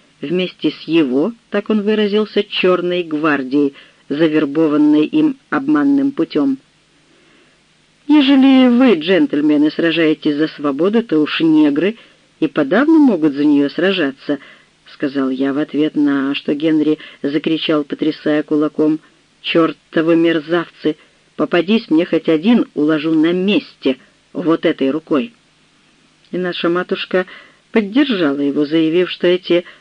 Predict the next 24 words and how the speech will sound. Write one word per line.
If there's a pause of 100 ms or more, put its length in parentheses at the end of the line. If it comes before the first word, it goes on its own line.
(140)
разговоры
насчет
негритянского
мятежа — (460)
самые
чудовищные (420)
и (100)
отцеубийственные
слова — (480)
какие
когда-либо
слышала
наша
несчастная
родина. (520)
Она,
по
крайности, (400)
была
более
последовательна,
чем
брат
Хелл.